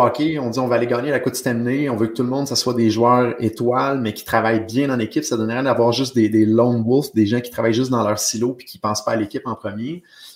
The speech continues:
Mais s'il y a pas cette proximité-là, je pense, physique, c'est super difficile de créer une bonne cohésion. Puis je pense que c'est notre gros challenge à l'heure actuelle, comment réussir à créer une cohésion entre les gens,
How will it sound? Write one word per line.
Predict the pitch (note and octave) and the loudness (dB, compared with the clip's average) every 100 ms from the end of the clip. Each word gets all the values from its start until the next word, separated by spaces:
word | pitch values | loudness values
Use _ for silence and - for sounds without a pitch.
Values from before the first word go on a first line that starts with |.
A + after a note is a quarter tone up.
| _ | _
Mais | A2 A2 A2+ - _ _ _ _ | -6 -2 -4 -6 _ _ _ _
s'il | - - E3 | -4 -2 2
y | |
a | D3 | 2
pas | F3 | 2
cette | - - | -2 -4
proximité-là, | - C3+ - C#3+ C3+ D3 | -4 -2 -2 -2 -4 -2
je | E3 | -2
pense, | D3 C3 - - | -2 -4 -4 -6
physique, | - C#3+ B2 B2+ F3+ | -6 -6 -2 0 0
c'est | - A#2 | 0 -4
super | - - - - F3+ C3+ C3 | -2 -2 -2 -4 -2 -2 -2
difficile | A2+ - - D3+ C#3+ | -4 -6 -4 -4 -4
de | A2 | -6
créer | - C3 | -6 -6
une | B2+ | -6
bonne | A2 B2 B2+ | -2 -2 -2
cohésion. | A#2+ A2+ B2+ E3+ | -2 -2 -2 -4
Puis | - | -4
je | |
pense | E3 E3+ | -2 0
que | |
c'est | C3 | 0
notre | A#2+ | 0
gros | A2+ D3 D3+ | 2 0 2
challenge | C#3 B2 D3 | 2 2 0
à | |
l'heure | A#2 | 0
actuelle, | - - - D3 D3 | -2 -6 -2 0 0
comment | D3+ D3 D#3+ | -4 -2 -2
réussir | D3 B2+ - D#3 D3 | -2 -2 0 0 0
à | |
créer | - - | -2 -6
une | A#2+ | -6
cohésion | A#2+ A#2 A2+ | -2 0 0
entre | C#3 - | -4 -2
les | G#2+ | -2
gens, | G#2 A#2+ | -2 -2